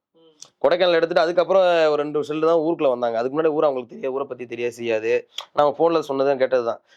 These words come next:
But அவங்களுமே வந்து உள்ள வந்ததுக்கு அப்புறம் முன்னாடி இவங்களுக்குலாம் அந்த அனுபவங்கள் இருக்கு, சரி, இந்த ஊரை பத்தி தெரியும். அஹ் ஷீலா இருக்காங்களா, அவங்க வந்து என்னன்னா அவங்களுக்கு already வந்திருக்காங்க, செஞ்சிருக்காங்க. அதனால அந்த ஊரை பத்தி அவங்களுக்கு எல்லாம் தெரியும், செய்யும். இத்தனைக்குமே அவங்களுமே வந்து, அஹ் அந்த ஊருக்குள்ள அவ்வளவு பிரச்சனைகள், கஷ்டங்கள் எல்லாமே இருந்தாலும் கூட வந்து எல்லாத்தையும் அட்ஜஸ்ட் பண்ணி, ஏன்னா அவங்களுக்கு வந்து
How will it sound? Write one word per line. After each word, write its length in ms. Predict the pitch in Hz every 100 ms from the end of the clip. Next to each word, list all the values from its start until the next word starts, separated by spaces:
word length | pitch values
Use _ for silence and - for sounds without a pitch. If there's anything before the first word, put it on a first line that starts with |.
| _
But 80 | -
அவங்களுமே 440 | 143 175 196 196 190
வந்து 260 | 175 180
உள்ள 220 | 170 175
வந்ததுக்கு 240 | 160 160 151
அப்புறம் 300 | 147 160 160
முன்னாடி 20 |
இவங்களுக்குலாம் 400 | 170 160 156 165
அந்த 120 | 156
அனுபவங்கள் 400 | 143 156 156 143
இருக்கு, 180 | 131 127
சரி, 160 | 131 123
இந்த 60 |
ஊரை 160 | 123 135
பத்தி 200 | 123 117
தெரியும். 200 | 120 117 _ _
அஹ் 140 | 120 117
ஷீலா 180 | 165 175
இருக்காங்களா, 420 | 160 131 120 131
அவங்க 240 | 131 160 180
வந்து 180 | 175 165
என்னன்னா 300 | 160 160 196
அவங்களுக்கு 360 | 180 175 165
already 260 | 156 175 180
வந்திருக்காங்க, 340 | 180 190 165
செஞ்சிருக்காங்க. 440 | 147 135 127 117 107 _ - - _
அதனால 280 | 131 180 220
அந்த 140 | 214
ஊரை 160 | 190 208
பத்தி 200 | 180 180
அவங்களுக்கு 300 | 175 165 160
எல்லாம் 160 | 170
தெரியும், 260 | 160 160 165
செய்யும். 420 | 147 147 160 170
இத்தனைக்குமே 460 | - 135 170 180 190
அவங்களுமே 380 | 160 175 170 170
வந்து, 500 | 147 151 196 180 - _ _ -
அஹ் 220 | 127 131
அந்த 120 | 131
ஊருக்குள்ள 220 | 139 170 156
அவ்வளவு 180 | 139
பிரச்சனைகள், 440 | 135 - 151 147 123
கஷ்டங்கள் 280 | 123 143 127
எல்லாமே 280 | 131 147
இருந்தாலும் 320 | 139 135 139 123
கூட 200 | 120 120
வந்து 520 | 113 113 151 175 -
எல்லாத்தையும் 320 | - 131 135 123
அட்ஜஸ்ட் 220 | 131 -
பண்ணி, 280 | 123 123 131
ஏன்னா 20 |
அவங்களுக்கு 380 | 147 135 123 120
வந்து 520 | 120 123 120 117